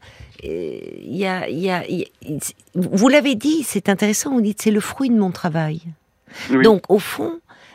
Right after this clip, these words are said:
Speaker 1: euh, vous, vous ne l'avez pas volé, cet argent.
Speaker 2: Ah, mais non.
Speaker 1: Vous l'avez, euh, ben, mérité. Vous, bon,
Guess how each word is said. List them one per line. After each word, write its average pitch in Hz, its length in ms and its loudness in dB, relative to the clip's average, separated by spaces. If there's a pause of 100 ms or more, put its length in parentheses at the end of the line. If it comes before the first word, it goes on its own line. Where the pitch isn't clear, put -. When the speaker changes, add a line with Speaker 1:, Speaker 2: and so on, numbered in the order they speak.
(160)
Speaker 1:
euh, 170 380 2
vous, 160 220 -2
vous 175 180 2
ne 190 140 4
l'avez 165 240 2
pas 170 160 0
volé, 214 300 0
cet - 260 -8
argent. 175 400 -2 (640)
Speaker 2:
Ah, 92 100 -6
mais 101 140 -2
non. 165 140 -4 (120)
Speaker 1:
Vous 160 160 2
l'avez, 160 480 2
euh, 147 320 0
ben, 143 260 0
mérité. 170 760 0
Vous, 180 180 -2
bon, 151 160 0